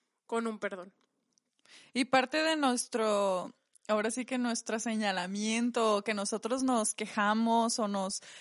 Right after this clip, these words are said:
Speaker 2: no sé cómo decirlo, que como tú dices, te victimizas o te lastimas a ti misma, es por el hecho de que no, de que no, no, no nos permitimos equivocarnos.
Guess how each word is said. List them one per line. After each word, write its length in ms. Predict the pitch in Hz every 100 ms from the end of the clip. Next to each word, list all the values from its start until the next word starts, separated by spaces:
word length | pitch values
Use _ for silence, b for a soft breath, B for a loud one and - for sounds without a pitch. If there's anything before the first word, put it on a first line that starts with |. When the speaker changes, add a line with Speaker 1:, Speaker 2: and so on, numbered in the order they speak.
| B B B
Speaker 2:
no 120 | 233
sé 140 | 254 320
cómo 220 | 349 370
decirlo, 500 | 294 226 233 240 226
que 240 | 233 214 - _ _ -
como 260 | 247 240
tú 100 | 220 226
dices, 320 | 233 233 220
te 100 | 226
victimizas 960 | 220 - 208 214 233 247 240 240 - -
o 120 | 214
te 140 | 220
lastimas 800 | 208 185 - 233 240 254 269 -
a 100 | 208
ti 160 | - 220
misma, 520 | 226 240 254 320 - _ _ -
es 280 | 214 226 -
por 220 | 247 247
el 160 | 208
hecho 360 | 202 202 - 240
de 180 | 233 226
que 220 | 220 202
no, 580 | 196 202 208 214 214 - _ _ _ _ _ _ _ -
de 240 | 226 269
que 100 | 269
no, 220 | 247 247 - _ _
no, 420 | 247 254 294 330 - 254
no 160 | 269
nos 160 | 359 403
permitimos 600 | 440 381 254 294 302 370
equivocarnos. 840 | 302 302 202 - 214 180 196 -